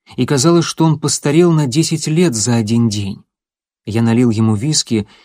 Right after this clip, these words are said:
мы сели и притворились, будто поглощены трапезой. Выждав полчаса, чтобы не вызвать подозрений у слуг своим необычным поведением, я попросил носильщика выйти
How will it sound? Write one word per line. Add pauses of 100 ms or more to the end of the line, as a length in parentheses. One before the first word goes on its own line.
(120)
мы
сели
и
притворились,
будто
поглощены
трапезой. (640)
Выждав
полчаса,
чтобы
не
вызвать
подозрений
у
слуг
своим
необычным
поведением, (480)
я
попросил
носильщика
выйти